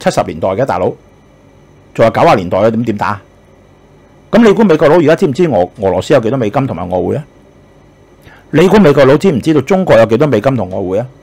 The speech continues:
一清二楚啊，其實美國佬係，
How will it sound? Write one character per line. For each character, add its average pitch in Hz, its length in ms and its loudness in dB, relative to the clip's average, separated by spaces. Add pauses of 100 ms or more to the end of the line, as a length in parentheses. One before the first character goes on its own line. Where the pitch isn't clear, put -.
(1000)
一 151 100 -2 (160)
清 196 300 0
二 110 300 -4
楚 104 340 -4
啊， 143 140 2
其 123 100 -6
實 98 80 -6
美 101 140 -8
國 107 100 -6
佬 107 80 -6
係， 113 140 -8